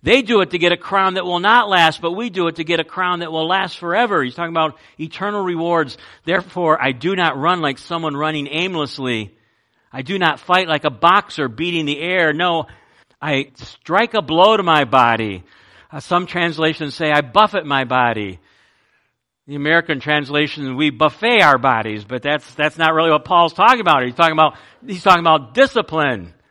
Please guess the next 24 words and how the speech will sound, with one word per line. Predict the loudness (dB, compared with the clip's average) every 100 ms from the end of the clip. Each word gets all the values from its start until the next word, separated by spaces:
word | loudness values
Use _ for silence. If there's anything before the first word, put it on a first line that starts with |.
| _ -12
I | -10 -10
discipline | -12 -16 -6 -6 -6 -12 -6 -6
myself | -4 -6 -8 -8 -4 -2 -4 -10 _ _ _ _
make | -6 -4
it | -4
my | -2 -2
slave | -4 -10 -6 -2 -2 -4
so | -6 -6
that | -4
after | -2 -4 -6 -8
I | -6
have | -8 -10
preached | -12 -12 -12
to | -16 -10
others, | -8 -6 -8 -8 -16 _ _ _ -10
I | -8
myself | -6 -8 -12 -12 -12 -12
will | -14
not | -12 -14
be | -16
disqualified | -18 -20 -18 -18 -18 -20 -20
for | -20
the | -20
prize. | -20 _ _ _ _ _